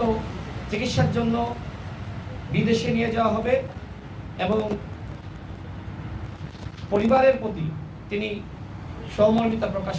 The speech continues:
করেছেন, তিনি আশ্বস্ত করেছেন আমাদের নুরুল হক নূরের সহধর্মিণীকে,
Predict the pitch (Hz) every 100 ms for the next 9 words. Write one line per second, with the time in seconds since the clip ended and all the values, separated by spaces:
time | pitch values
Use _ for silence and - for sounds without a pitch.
0 | - 196 - 254 254 214 202 175 - 220
1 | 240 233 226 247 254 - - - - -
2 | - 170 196 196 - - - - - -
3 | - - - - 170 214 233 233 214 214
4 | 190 185 185 214 226 226 226